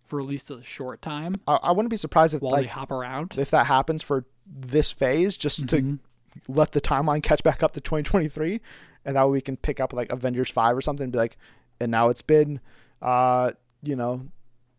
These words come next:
Speaker 2: only a couple months after Endgame or something, or a year after Endgame, and now here's everybody back together again for something else."
Speaker 1: Yeah.
Speaker 2: But it's been really s-,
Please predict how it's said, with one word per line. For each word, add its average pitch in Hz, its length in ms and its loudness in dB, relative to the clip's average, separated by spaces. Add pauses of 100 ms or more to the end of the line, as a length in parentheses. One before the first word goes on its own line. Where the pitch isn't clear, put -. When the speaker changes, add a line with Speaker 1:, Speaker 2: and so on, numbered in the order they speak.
(340)
Speaker 2:
only 139 240 -2
a 135 40 -2
couple 156 300 -4
months 151 220 0
after 135 220 0
Endgame 143 420 -2
or 113 60 -4
something, 110 400 -8
or 104 160 -4
a 107 80 -2
year 151 220 0
after 156 160 -2
Endgame, 143 300 -4
and 110 80 -6
now 113 240 0 (160)
here's 135 240 -2
everybody 135 200 2
back 127 260 0
together 139 340 0
again 104 280 -6
for 107 220 -8
something 120 380 -6
else." - 280 -8
Speaker 1:
Yeah. 135 160 -12 (520)
Speaker 2:
But 117 240 4 (480)
it's - 220 -12
been 110 500 -4
really 120 240 -2
s-, - 420 -8